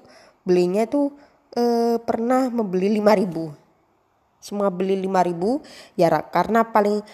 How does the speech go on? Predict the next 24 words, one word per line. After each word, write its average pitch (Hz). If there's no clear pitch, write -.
rasanya 175
enak. 165
Nah, 202
kalau 294
nggak 254
enak 359
siapa 226
yang 196
beli? 294
Yang 202
itu 349
yang 330
bikin 262
gue 196
suka. -
Kremes-kremes 180
gitu. 165
Dan 247
baladonya 220
juga 180
rasanya 175
ya 180
asin-asin 180
manis. 202